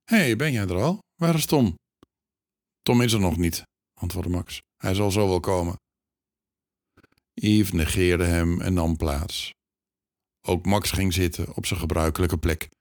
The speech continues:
Het leek hem ietwat voorbarig om de stoel van Tom nu al in te nemen. Robin kwam binnen. "Goedemorgen," zei ze, en terwijl ze langs Max kwam, legde ze kort haar hand op zijn schouder zonder dat Yves dat zag.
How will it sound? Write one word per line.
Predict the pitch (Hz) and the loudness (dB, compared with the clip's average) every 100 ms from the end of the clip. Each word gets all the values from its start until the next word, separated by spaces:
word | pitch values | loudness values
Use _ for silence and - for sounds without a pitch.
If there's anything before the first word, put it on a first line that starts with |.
| _ _ - - - | _ _ -20 -20 -20
Het | - - - | -8 -6 0
leek | 107 101 | 2 4
hem | 107 107 | 2 2
ietwat | 120 120 131 127 | 2 2 2 2
voorbarig | - 101 90 98 117 156 170 | 2 2 4 2 4 2 2
om | 131 123 | 2 2
de | |
stoel | 117 127 110 | 2 4 4
van | 98 98 - | 4 -2 0
Tom | 123 123 123 110 101 | 2 4 4 2 4
nu | 107 120 | 6 6
al | 120 92 | 6 4
in | 87 82 | 2 0
te | 90 | -2
nemen. | 78 80 85 - _ _ _ _ _ _ _ _ _ _ _ _ | -2 -2 -4 -10 _ _ _ _ _ _ _ _ _ _ _ _
Robin | - 156 101 78 | 2 4 4 4
kwam | 90 82 | 2 2
binnen. | 78 80 - _ _ _ _ _ _ _ - | 2 0 -4 _ _ _ _ _ _ _ 0
"Goedemorgen," | 277 254 220 202 208 214 _ _ _ _ - | 4 8 6 4 -2 -6 _ _ _ _ -16
zei | - 95 90 | -4 -2 0
ze, | 90 - _ - _ - | -2 -4 _ -20 _ -6
en | 92 | -4
terwijl | 92 92 87 | 0 2 2
ze | 85 | 2
langs | 87 95 87 | 2 2 0
Max | 85 90 - - | 0 0 0 -4
kwam, | 82 82 80 - _ | -2 -2 -2 -6 _
legde | - 92 - | -6 -6 -4
ze | 87 87 | -6 -6
kort | - 98 92 | 0 0 0
haar | 90 87 | -4 -4
hand | 87 90 87 | -2 -2 -2
op | - | -6
zijn | - 87 | -4 -2
schouder | - 101 87 90 87 | 0 2 2 0 -2
zonder | 85 95 92 | 0 2 2
dat | 85 82 | 0 -2
Yves | - 87 80 | -4 -4 -2
dat | 85 80 | -4 -4
zag. | 87 80 92 | -4 -6 -10